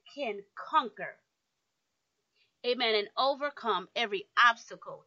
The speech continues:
that the adversary send their way, their way. Amen. Um, glory to God. Thank you, Jesus. And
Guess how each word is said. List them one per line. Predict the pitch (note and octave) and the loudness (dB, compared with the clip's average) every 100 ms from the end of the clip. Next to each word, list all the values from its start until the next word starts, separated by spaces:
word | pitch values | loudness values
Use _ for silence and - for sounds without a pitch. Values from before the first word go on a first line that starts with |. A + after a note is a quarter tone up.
| _ _ _ F3+ | _ _ _ 0
that | A3+ - | 2 2
the | G3 G#3 - | -2 -6 4
adversary | A#3 C4+ C#4+ - C4+ C4 C4 C4+ | 6 6 2 -10 -4 -4 -2 -8
send | B3+ - A#3+ B3 B3 C4 B3 B3 _ _ _ _ F3 | -10 -12 -8 -4 -4 -4 -4 -6 _ _ _ _ -4
their | G#3 A3+ A3+ A3 G#3+ G#3+ - _ _ - F#3+ F3 - | 0 2 4 6 4 2 -6 _ _ -20 -20 -20 0
way, | G3+ F3 E3 F3+ - | 2 2 -4 -10 -2
their | G#3 G#3+ G#3 | 0 2 2
way. | F#3 F#3 F3 E3 F3+ G3+ | -2 -4 -2 -2 -4 -2
Amen. | G#3+ G#3+ G3+ - - - | 0 0 0 -8 -20 -6
Um, | G#3+ F#3+ | -6 -2
glory | G#3+ A3 | -2 -2
to | A3 G#3 | -2 -2
God. | G3 G#3 - | 4 4 2
Thank | G3+ G3+ G#3+ - | -2 -2 -2 -8
you, | G3+ G3 | -16 -14
Jesus. | F3 G#3 G3 F#3+ | -14 -14 -14 -12
And | G3 | -12